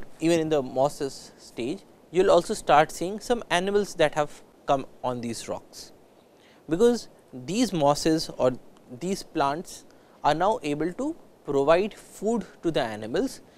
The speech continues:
they are able to provide shelter to these animals. Obviously, you won't be seeing, uh, these mammals, but you will be, be seeing some small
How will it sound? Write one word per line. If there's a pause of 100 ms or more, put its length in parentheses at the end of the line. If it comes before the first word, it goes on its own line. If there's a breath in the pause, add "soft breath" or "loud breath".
(220 soft breath)
they
are
able
to
provide (1000)
shelter
to
these
animals. (220)
Obviously,
you
won't
be
seeing, (320 soft breath)
uh,
these
mammals, (300)
but (400 soft breath)
you
will
be,
be
seeing
some
small